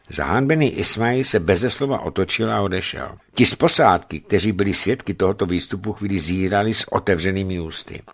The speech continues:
Nedovedli si představit, že by pátý důstojník mohl veřejně urazit generálního ředitele rejdařství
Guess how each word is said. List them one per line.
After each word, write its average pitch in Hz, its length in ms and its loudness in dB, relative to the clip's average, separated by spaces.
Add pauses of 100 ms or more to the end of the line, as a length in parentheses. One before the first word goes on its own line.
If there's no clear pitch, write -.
(600)
Nedovedli 147 840 4
si 156 160 -2
představit, 80 760 -6 (380)
že 90 160 -2
by 101 100 2
pátý 113 440 2
důstojník 110 640 -2
mohl 101 240 0
veřejně 98 540 0
urazit 95 520 0
generálního 151 920 2
ředitele 127 580 0
rejdařství 87 840 -2